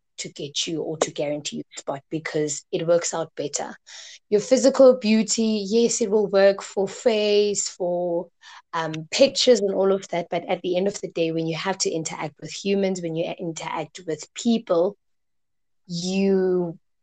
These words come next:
will have to have compassion. And I think for the judges, they have to see it through what you're doing, through what you're saying, without having to spend, like,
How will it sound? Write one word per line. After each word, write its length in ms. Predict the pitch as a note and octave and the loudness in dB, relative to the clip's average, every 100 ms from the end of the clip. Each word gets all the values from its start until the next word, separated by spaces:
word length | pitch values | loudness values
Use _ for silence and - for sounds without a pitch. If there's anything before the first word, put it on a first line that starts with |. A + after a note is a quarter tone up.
| _ | _
will 320 | F3+ F#3 F#3 | 0 4 6
have 320 | E3 - F3+ - | 4 -2 -4 -4
to 340 | - F3 E3+ | -4 -4 -4
have 520 | - - D#3 D#3 D#3 - _ _ _ _ _ _ _ _ - | -4 -2 0 0 -4 -18 _ _ _ _ _ _ _ _ -2
compassion. 760 | A3+ G#3 - A3+ - C#3+ - - _ _ _ _ _ _ _ | 0 0 2 2 0 -4 -8 -20 _ _ _ _ _ _ _
And 200 | F3 D#3+ E3 | -2 -2 -2
I 80 | |
think 340 | D#3+ G3+ F3 - - | -2 -2 -2 -6 -18
for 240 | - A3+ | 0 2
the 120 | G#3 | 4
judges, 500 | G3+ F#3 F3+ E3+ E3 | 4 4 4 0 -4
they 100 | - | -6
have 220 | F3 F#3+ - | -6 -8 -8
to 120 | F#3 | -8
see 260 | - F3 E3 | -8 -6 -6
it 140 | D#3+ | -6
through 340 | - F#3+ E3+ | -10 -8 -6
what 260 | E3 D3+ - | -8 -8 -8
you're 140 | D3 - | -10 -2
doing, 440 | F#3 G#3 G3 F#3+ | 0 2 0 -2
through 160 | F#3 F#3 | -4 -4
what 240 | D#3+ - | -4 -6
you're 60 | - | -6
saying, 680 | - F3 F3 E3+ E3+ E3+ - _ _ _ | -2 0 0 0 0 -2 -6 _ _ _
without 300 | E3+ F#3 F#3 | -2 2 0
having 300 | F#3 F3 E3+ | 0 -4 -4
to 100 | E3 | -6
spend, 320 | D#3+ - E3 | -8 -4 -4
like, 220 | D#3 D#3 | -2 -6